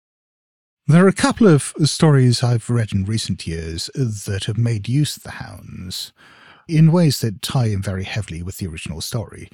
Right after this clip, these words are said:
particularly Adam Gauntlet's story, New Build from the Private Life of Elder Things, which has the discovery of this perfectly circular room within a house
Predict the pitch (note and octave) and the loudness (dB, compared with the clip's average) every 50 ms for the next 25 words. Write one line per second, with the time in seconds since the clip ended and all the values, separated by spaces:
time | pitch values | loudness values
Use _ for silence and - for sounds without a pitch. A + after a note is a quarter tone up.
0 | - - - - - _ _ _ - D#3 - - B3+ - - F#3+ D#3+ C3+ C3 C#3 | -20 -20 -20 -20 -20 _ _ _ -2 -2 0 -2 -4 0 2 2 4 4 2 2
1 | C#3 - B2 A#2+ A2 - C#3 C3+ A#2+ - F#2+ F#2 - - - F2+ D#2+ E2 D#2+ F2 | 2 2 2 2 2 2 2 0 0 -2 -6 -8 -8 -6 -6 -6 -6 -8 -6 -4
2 | G2+ G#2 G2 F#2 F#2 G2+ G2 F2 D#2 C#2+ D#2 D#2 - - - D#2 F#2+ - G#2+ F2 | -4 -4 -4 -4 -4 -4 -4 -4 -6 -8 -12 -14 -12 -10 -10 -10 -8 -8 -8 -8
3 | E2+ - D2+ D#2+ D#2 E2+ E2+ - F2+ F2 - F#2+ G2+ F#2 - - - - - - | -8 -8 -10 -10 -10 -10 -10 -10 -10 -8 -8 -6 -6 -8 -8 -12 -14 -16 -16 -18
4 | - G#2+ A2 A2+ A#2 - - - - - - - - _ - D#3 D3 B2+ C#3+ C#3+ | -18 -18 -16 -14 -14 -14 -14 -16 -18 -20 -20 -20 -20 _ -2 0 0 2 2 0
5 | D3 - - - - - - - - - _ _ _ _ _ _ _ _ - - | 0 -2 -6 -6 -6 -4 -4 -4 -6 -8 _ _ _ _ _ _ _ _ -6 -6
6 | - - - E3+ D#3+ D3+ C#3+ C3 - - - E3+ D3 - - C3+ B2+ A#2+ A#2+ A#2+ | -2 0 2 2 4 4 4 2 0 -2 -4 -4 -4 0 2 2 2 2 -2 -4
7 | - - - - - D#3+ D#3 D3 - C#3+ C#3 C3 B2+ A#2+ - A#2+ A#2 A2+ G#2 _ | -4 -6 -4 -2 0 0 2 2 2 4 4 4 2 2 0 -2 -2 -2 -4 _
8 | - - G2+ G2+ F#2+ - - - - - - - - - - - _ - C3+ - | -6 -4 -2 -2 -2 -4 -6 -8 -8 -10 -12 -14 -16 -18 -18 -10 _ -6 -6 -6
9 | - - D3 D3 B2+ - - A#2+ - - B2 G#2+ G#2 - - - - - C3+ B2+ | -2 0 2 2 2 0 -2 -8 -6 -2 -2 0 0 -2 -4 -4 -2 0 0 0
10 | A#2+ - - - A2 F#2 G2 G2 F2 F2 G2 A2 A2+ G#2+ G2+ F#2 E2+ E2+ E2 E2 | -2 -2 -6 -4 -4 -2 -2 -4 -4 -4 -2 -2 0 0 -2 -2 -4 -6 -10 -10
11 | F2+ - - G2 - E2 D2 - - - D2 - - - - - - - - - | -10 -10 -10 -8 -8 -10 -10 -12 -12 -14 -16 -16 -16 -14 -12 -10 -8 -8 -8 -10
12 | - | -12